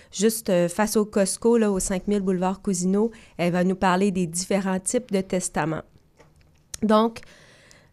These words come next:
les conférences comme ça, il y en a plusieurs dans l'année. Ça, c'est une chose. Mais il y a aussi la revue Profil. Les gens qui sont membres reçoivent deux fois par année la revue Profil qui,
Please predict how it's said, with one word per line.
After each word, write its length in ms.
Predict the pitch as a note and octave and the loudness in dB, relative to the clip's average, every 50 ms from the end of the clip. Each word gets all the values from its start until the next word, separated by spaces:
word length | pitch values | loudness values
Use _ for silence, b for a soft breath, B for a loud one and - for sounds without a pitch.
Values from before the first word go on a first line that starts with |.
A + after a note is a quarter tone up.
| b b - F#3 - - - - | b b -12 -12 -12 -10 0 4
les 160 | A3 A#3+ B3+ | 4 4 6
conférences 580 | B3 C4+ B3+ B3+ - A3 G3 G#3 A3+ C4+ D4+ - | 6 4 2 4 4 4 6 6 6 6 4 4
comme 180 | - C4 F#3+ | 2 2 2
ça, 160 | G#3 - - | 2 2 2
il 60 | A#3 A#3+ | 2 4
y 60 | G#3+ | 4
en 100 | F#3+ F3+ | 4 2
a 80 | F3 | 2
plusieurs 340 | F3 - G3 F#3 G#3 G#3+ A3 | 0 -2 0 2 2 2 4
dans 160 | A3 G#3 G3+ | 2 2 2
l'année. 460 | F#3+ F#3 F3 E3+ E3 E3+ F#3 G#3 A#3 B3 | 2 2 0 0 0 0 2 2 0 0
Ça, 260 | A#3 - - - C#4 | -2 -2 0 0 0
c'est 240 | C#4 - B3+ - - | 2 0 0 2 2
une 140 | G#3 G3+ | 2 2
chose. 460 | F#3 - - D#3+ D#3 F#3 A3+ A#3+ - - - - - - | 2 2 2 2 2 0 0 -4 -6 -10 -16 -20 -8 -2
Mais 140 | G#3 G#3 A#3 | 2 2 4
il 40 | B3 | 4
y 80 | A#3+ A#3 | 4 4
a 80 | G#3+ | 6
aussi 480 | G3+ G#3 G#3 G#3 - - - D4 D#4 D4 - | 6 4 4 2 0 0 0 0 -2 -2 -2
la 220 | - F#3 F3+ F3+ F3+ | -2 0 0 0 0
revue 320 | F#3 G3 F#3+ F3+ G3+ A#3 | 0 0 0 0 0 -2
Profil. 640 | A3+ - - G3 F#3+ F#3+ - - F3+ E3 D#3+ - - - b b b b b b _ | -2 -2 -2 -2 -2 -2 -2 -2 -2 -2 -2 -4 -8 -12 b b b b b b _
Les 80 | - F#3 | 0 2
gens 160 | F3 G#3 G3 | 2 2 2
qui 140 | G3+ - - | 2 0 0
sont 120 | - G3 | 0 0
membres 420 | F3+ F#3+ G3+ A3+ A#3 A3 F#3+ G3 A3 | 2 2 2 2 2 0 0 0 0
reçoivent 480 | G3+ G#3 - B3+ B3 B3+ C#4 B3+ G#3+ | 0 0 0 2 2 2 2 2 0
deux 200 | G3+ F#3+ A3+ A#3 | 2 4 4 4
fois 220 | A3+ A#3 - C4+ C4+ | 4 2 -2 -4 -2
par 240 | - A3+ F#3+ F3+ F#3+ | 0 -2 0 0 0
année 340 | F3+ F3 F#3 G3+ A3 A3+ A3+ B B B B B B B B - | 0 0 2 2 0 0 -2 B B B B B B B B -2
la 100 | F#3+ F#3+ | 0 0
revue 280 | F#3 G3 F#3 F3+ A3+ | 2 2 2 0 -2
Profil 560 | A3 - A3+ G3+ G3+ G3+ - C4 C#4+ D4+ C#4+ B3+ | 0 2 2 2 2 2 0 0 0 0 0 -2
qui, 380 | - - - - C4+ C#4 C#4+ | -6 -6 -2 0 0 0 0